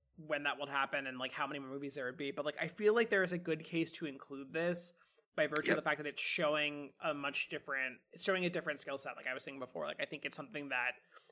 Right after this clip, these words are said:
Speaker 1: belongs in, like, the Timmy canon and is, like, an important reflection of the fact that he's kind of always been,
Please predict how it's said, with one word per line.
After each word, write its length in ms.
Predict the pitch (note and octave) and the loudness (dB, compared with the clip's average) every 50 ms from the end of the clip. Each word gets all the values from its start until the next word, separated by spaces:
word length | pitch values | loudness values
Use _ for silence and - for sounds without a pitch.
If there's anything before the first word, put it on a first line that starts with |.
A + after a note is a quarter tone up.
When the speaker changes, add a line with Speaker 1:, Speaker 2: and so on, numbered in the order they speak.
| _ _ - | _ _ 0
Speaker 1:
belongs 640 | F#3+ E3+ D#3 D3+ D#3 D#3+ D#3+ E3 E3+ F3 F3 D#3+ E3+ | 2 2 6 8 8 8 8 8 6 4 4 2 0
in, 220 | D#3 F3 D#3+ D3 | -4 -6 -4 -4
like, 300 | C#3+ C#3 C#3 C#3 C#3 C#3 | -2 0 0 0 0 -2
the 80 | - C#3+ | -6 -8
Timmy 260 | - E3+ D#3+ D3+ C#3+ | -6 -4 -4 -6 -6
canon 440 | C3+ - C#3+ C#3+ C3+ C#3 D3+ D#3 D#3 | -8 -6 -4 -4 -2 -2 0 -2 -2
and 100 | D#3+ D#3+ | -2 -4
is, 80 | C#3+ C#3 | -6 -6
like, 140 | C#3+ C#3 D#3 | -6 -6 -4
an 60 | C#3+ | -6
important 840 | C3+ C3+ C3 - - - E3 D3 C#3 C#3 C3+ C3+ C3 B2 - - - _ - - - - | -6 -6 -8 -12 -2 -2 0 2 2 2 0 0 -2 -4 -10 -14 -16 _ -20 -20 -8 -2
reflection 440 | F3+ E3+ F3 E3+ D#3 D#3 - - E3+ | -2 -2 2 2 2 2 2 -2 -4
of 60 | D#3 | -4
the 60 | D3+ | -2
fact 240 | - D3+ C#3 - - | 0 0 0 0 0
that 100 | D3+ C3+ | -8 -8
he's 260 | - F3+ F3 E3 - | -2 -2 -2 -2 -2
kind 340 | - - - - D#3+ E3 F3 | -4 -10 -4 -2 0 2 2
of 120 | F3+ F3 | 0 -2
always 540 | - - D3+ C#3+ D3 D#3 D#3 D#3 D3 D3+ - | -2 -4 0 2 2 4 4 2 0 -4 -8
been, 540 | _ - C#3 C3+ C3+ C3+ C#3 C#3+ D3 D3 | _ -2 0 2 2 2 0 -2 -4 -6